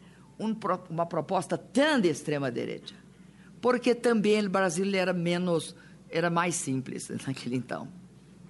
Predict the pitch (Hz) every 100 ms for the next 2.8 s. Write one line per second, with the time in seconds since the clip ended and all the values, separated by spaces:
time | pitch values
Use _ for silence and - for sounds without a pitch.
0 | - 175 214 214 - - - 143 156 165
1 | 165 175 170 160 165 160 170 160 - -
2 | - 160 156 170 165 151 -